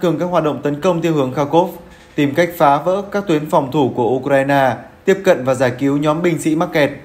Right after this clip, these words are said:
Trung đoàn xe tăng số một năm ba và sư đoàn số bốn mươi bảy của Nga đã nỗ lực tiến vào phía khu dân cư Vovchan. Tuy nhiên, quân đội Ukraine đã đẩy lùi các nỗ lực này.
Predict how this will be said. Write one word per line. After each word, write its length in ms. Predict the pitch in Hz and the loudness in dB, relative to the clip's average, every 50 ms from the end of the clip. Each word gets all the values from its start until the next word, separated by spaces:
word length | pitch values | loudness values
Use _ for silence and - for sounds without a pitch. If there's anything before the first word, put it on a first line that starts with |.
| - - - - - - - - - - - - - | -20 -20 -20 -20 -20 -20 -20 -20 -20 -20 -20 -10 -6
Trung 160 | - 190 190 | -4 0 2
đoàn 220 | 190 180 165 147 | 2 2 2 2
xe 120 | - 180 165 | 2 0 2
tăng 220 | 165 165 160 160 | 4 2 2 2
số 160 | 147 - 156 | 0 0 0
một 240 | 147 170 175 160 147 | 2 2 2 2 2
năm 200 | 151 151 147 151 | 2 0 0 2
ba 180 | 147 151 151 147 | 2 2 4 4
và 120 | 131 135 | 2 0
sư 160 | 127 - 160 | 0 0 0
đoàn 240 | 147 143 139 131 123 120 | 2 4 4 4 2 0
số 140 | - 135 127 | -2 -2 0
bốn 180 | 127 135 139 | 2 2 0
mươi 100 | 151 180 | 0 0
bảy 200 | 160 165 151 127 | 0 2 2 2
của 140 | 120 - 123 | 0 0 -2
Nga 280 | 117 123 135 139 135 135 | -2 0 0 2 2 2
đã 160 | 127 131 135 | 2 0 0
nỗ 200 | 160 170 175 170 | 0 0 0 0
lực 220 | 190 190 165 - | 0 0 0 0
tiến 200 | - 151 143 147 | -2 -2 -2 0
vào 260 | 160 170 156 139 123 - | 2 2 2 2 2 0
phía 120 | - 139 131 | -2 -2 -2
khu 240 | 131 - 170 160 151 | -2 0 -2 0 0
dân 200 | 151 156 147 143 | 0 -2 -2 -2
cư 120 | 151 147 | -2 -2
Vovchan. 460 | 143 156 165 165 165 160 156 147 143 123 117 - - - - - - - | 0 0 -2 0 0 2 2 2 2 -2 -6 -10 -16 -20 -20 -20 -8 -4
Tuy 120 | 190 190 | -2 0
nhiên, 220 | 185 190 185 170 165 | 0 0 0 0 0
quân 120 | 180 175 | 0 2
đội 140 | 165 165 120 | 4 4 4
Ukraine 540 | 135 143 143 147 143 139 139 139 139 135 127 | 2 2 0 0 0 2 2 2 2 2 2
đã 140 | 123 135 139 | 2 0 0
đẩy 220 | 165 160 147 131 | 2 2 2 2
lùi 240 | 120 131 135 135 131 131 | 2 2 0 0 0 0
các 140 | 165 170 170 | -2 -2 0
nỗ 160 | 170 160 156 | 0 2 2
lực 180 | 170 170 143 135 | 2 0 0 0
này. 300 | 135 131 127 120 113 | 0 0 0 0 -2